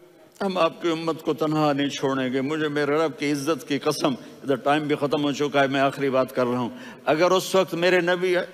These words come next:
ये अल्लाह को न मनवाते तो आज हम भी बंदर खंजीर बन के फिर रहे होते। दुआएं दो उस कमली वाले को जो अपना जिगर कटा गया।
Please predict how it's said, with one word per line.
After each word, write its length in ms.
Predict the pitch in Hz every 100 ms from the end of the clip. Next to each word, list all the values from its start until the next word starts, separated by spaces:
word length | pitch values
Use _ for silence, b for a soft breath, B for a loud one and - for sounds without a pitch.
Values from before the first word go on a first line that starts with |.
| - - - -
ये 240 | 180 185
अल्लाह 320 | 175 180 185
को 180 | 185 180
न 120 | 170 180
मनवाते 580 | 170 165 165 165 - - 220 B B B -
तो 60 |
आज 240 | - 175 180
हम 260 | 170 196
भी 120 | 190 202
बंदर 400 | 175 190 190 190
खंजीर 520 | 190 175 156 202 180
बन 200 | 165 156
के 160 | 170
फिर 220 | 147 165 139
रहे 340 | 131 123 131
होते। 420 | 120 127 - 123 - B B -
दुआएं 500 | 98 160 202 202 180
दो 220 | 165 165
उस 160 | 151 -
कमली 320 | 147 147 147
वाले 340 | 127 135 131 123
को 240 | 117 110 - - B B -
जो 100 | 135
अपना 240 | 156 165 147
जिगर 380 | 123 202 190 151
कटा 220 | 139 131 127
गया। 360 | 123 117 107